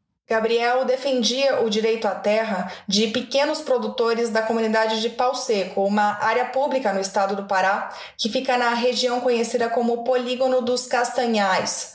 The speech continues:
A terra era reservada para assentar famílias de agricultores, mas era reivindicada por madeireiros. Poucas semanas depois dele ter conseguido um mandado de segurança que assegurava as terras aos pequenos produtores,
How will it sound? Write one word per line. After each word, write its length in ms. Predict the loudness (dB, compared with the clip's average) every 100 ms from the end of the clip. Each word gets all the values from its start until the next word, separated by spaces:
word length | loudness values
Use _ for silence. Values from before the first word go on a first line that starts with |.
| -14 -20 -12 -6
A 100 | -4
terra 640 | 0 0 2 0 -6 -6 0
era 160 | 0
reservada 640 | 2 0 0 0 0 0 0
para 300 | 0 2 2
assentar 640 | 2 2 0 0 0 0
famílias 460 | 0 0 0 0 0
de 140 | 0
agricultores, 1000 | 0 0 -2 -4 -4 0 0 0 -4 -6 -8 -12 -4
mas 200 | 0 2
era 180 | 2
reivindicada 840 | 2 0 0 0 0 0 0 0 0
por 120 | 0
madeireiros. 920 | 0 2 2 2 0 0 -2 -4 -4 -10 -16 -6
Poucas 320 | -2 0 0
semanas 420 | 0 2 2 0 0
depois 380 | -2 0 0
dele 160 | 0 0
ter 180 | -2 -2
conseguido 560 | 0 0 2 2 0 0
um 320 | 2 2 2
mandado 520 | 0 0 2 2 0
de 80 | 0
segurança 800 | 0 0 0 0 2 2 2 0
que 280 | 0 -2 0
assegurava 640 | 2 0 2 2 2 0
as 340 | 0 0 0 0
terras 480 | 0 0 0 0 0
aos 240 | 0 0
pequenos 460 | -2 -2 0 0 0
produtores, 800 | 0 -2 0 -2 0 -2 -4